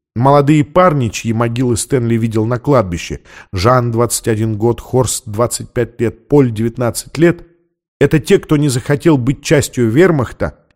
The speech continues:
и кто в назидание остальным, в ответ на всеобщую забастовку и сопротивление распоряжениям нацистов, были публично расстреляны гестапо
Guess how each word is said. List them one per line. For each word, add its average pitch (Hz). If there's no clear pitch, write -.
и 120
кто 156
в 131
назидание 131
остальным, 131
в 101
ответ 151
на 135
всеобщую 143
забастовку 127
и 113
сопротивление 131
распоряжениям 123
нацистов, 117
были 165
публично 147
расстреляны 120
гестапо 139